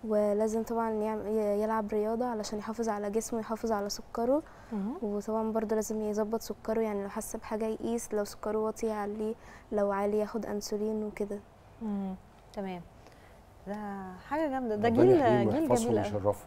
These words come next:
Speaker 2: قوي. مم.
Speaker 3: وعشان كده دايمًا مصر هتفضل بخير، لأن طالع شباب جميل كده قوي، عنده فكر، بيتعلم، بيفهم، بيدرك التشالنج اللي قدامه،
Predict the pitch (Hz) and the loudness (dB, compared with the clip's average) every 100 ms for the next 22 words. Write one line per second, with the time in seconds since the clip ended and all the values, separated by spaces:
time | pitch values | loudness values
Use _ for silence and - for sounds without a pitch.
0 | - - - 247 226 208 - - - 101 | -20 -20 -14 -6 -4 -4 -10 -16 -4 -2
1 | 95 95 - 131 117 117 104 104 - 98 | -2 -4 0 2 2 2 2 0 -2 -6
2 | 101 90 95 95 - 92 - - - 107 | -6 -4 -6 -8 -8 -10 -12 -20 -12 -8
3 | 98 90 120 113 - 90 107 92 98 104 | -6 2 4 4 0 0 0 0 -2 0
4 | 117 - 107 98 92 127 - - - - | 0 -2 -4 -2 -4 -6 -10 -18 -20 -20
5 | - - 104 113 92 - 113 - - - | -10 2 4 4 -2 -6 -8 -10 -18 -18
6 | 90 95 - 92 98 95 117 - - 98 | -12 -12 -10 -4 -2 -2 -6 -12 -8 -6
7 | 104 - 135 - - - - - 98 127 | -6 -6 -10 -10 -20 -20 -20 -4 4 4
8 | 135 117 - 85 - - - - - 127 | 4 -2 -4 -8 -8 -16 -20 -10 2 4
9 | 123 92 90 92 87 107 120 | 4 0 -4 -8 0 2 2